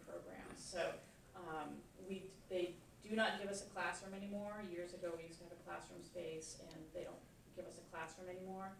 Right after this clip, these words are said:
So I kinda had to be a little bit smart about that, and they, <laughs> we've taken the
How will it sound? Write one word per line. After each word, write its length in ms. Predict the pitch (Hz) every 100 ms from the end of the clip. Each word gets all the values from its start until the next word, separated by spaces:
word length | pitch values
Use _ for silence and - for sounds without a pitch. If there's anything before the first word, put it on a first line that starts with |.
| - - - -
So 60 | 196
I 60 |
kinda 220 | 185 190 185
had 120 | 175
to 80 | 175
be 300 | 170 165 185
a 80 |
little 180 | 185 185
bit 140 | 175 -
smart 280 | 196 185
about 260 | 185 180 180
that, 440 | 185 185 185 - - -
and 140 | 180 175
they, 380 | 170 170 170 180 - - - -
<laughs> 240 | - 196 -
we've 160 | 202
taken 240 | 196 185
the 80 | 170